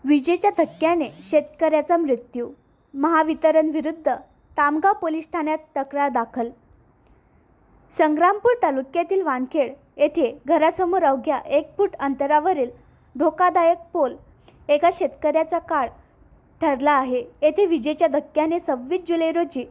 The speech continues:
साठ वर्षीय वृद्ध शेतकऱ्याचा दुर्दैवी मृत्यू झाला असून, नाहक बळी गेलेल्या मृतक शेतकऱ्याचे नाव राजेंद्र नरसिंगराव देशमुख असे आहे. यामुळे त्यांचे संपूर्ण कुटुंब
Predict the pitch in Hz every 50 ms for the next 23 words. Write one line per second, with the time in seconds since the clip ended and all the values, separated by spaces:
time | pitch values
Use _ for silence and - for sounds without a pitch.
0 | - _ _ _ _ _ _ _ _ _ _ - - 370 302 285 285 330 339 330
1 | 339 330 - 370 381 370 339 254 226 233 320 339 - 320 - - - 302 277 294
2 | 302 294 320 320 294 277 294 277 233 240 320 339 330 359 359 339 294 277 277 -
3 | - 339 330 285 285 240 247 262 277 294 285 - 294 247 240 - _ _ _ _
4 | _ - - 285 302 339 349 349 339 311 320 302 311 330 277 302 285 277 294 311
5 | 311 262 - 254 262 285 311 311 311 381 392 - - 320 - - - 302 285 277
6 | 269 269 294 302 285 311 311 269 240 - - - _ _ _ _ _ _ - -
7 | 302 294 294 269 320 339 330 320 381 427 427 359 320 277 269 269 - 349 330 339
8 | 381 339 339 339 277 269 269 - 294 320 302 294 269 277 - 269 233 226 226 233
9 | - - _ _ _ _ _ _ - 285 285 277 285 294 320 330 349 330 339 320
10 | 311 285 339 - - 294 254 233 311 330 330 339 339 339 339 285 - 311 320 339
11 | 311